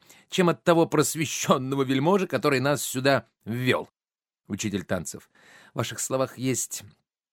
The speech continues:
некоторая доля истины, но только, мне кажется, вы придаете деньгам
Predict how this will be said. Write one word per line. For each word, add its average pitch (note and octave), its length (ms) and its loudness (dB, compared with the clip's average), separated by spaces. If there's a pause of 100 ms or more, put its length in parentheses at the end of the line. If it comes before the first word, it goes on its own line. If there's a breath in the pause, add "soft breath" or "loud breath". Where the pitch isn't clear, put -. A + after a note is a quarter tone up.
(180)
некоторая C3+ 500 0
доля B2 300 2 (140)
истины, F#2+ 580 -10 (220 loud breath)
но D3 280 0 (160)
только, C3+ 640 0
мне A2+ 200 0
кажется, A2+ 440 -2
вы A#2 100 0
придаете A#2+ 520 0
деньгам A2+ 640 0